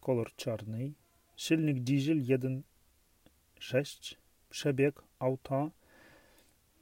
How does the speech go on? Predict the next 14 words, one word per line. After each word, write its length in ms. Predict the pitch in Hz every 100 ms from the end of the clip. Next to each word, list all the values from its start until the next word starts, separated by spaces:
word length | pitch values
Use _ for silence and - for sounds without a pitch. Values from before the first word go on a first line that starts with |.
| _ _ _ _ _ _ _ _
dwieście 320 | 131 143 139
pięćdziesiąt 580 | 127 127 113 - 127 123
tysięcy 480 | - - 120 113 -
kilometrów. 760 | - 113 101 98 - - - - _ _ _
Stan 300 | - - 156
auta 360 | 147 135 - 143
oceniam 680 | 131 - 147 139 117 110 113
na 140 | 110
bardzo 520 | 110 147 135 127 117 - _
dobry, 440 | 120 110 110 120 151 - - - _ _
ponieważ 520 | - 135 131 131 - - _ _ _ _ _ _ _ _ _ _ _ _
służy 1000 | - - 120 135 143 120 104 110 107 127 147 -
jako 460 | 117 - - 127 -
rodzinny. 560 | 120 107 123 127 107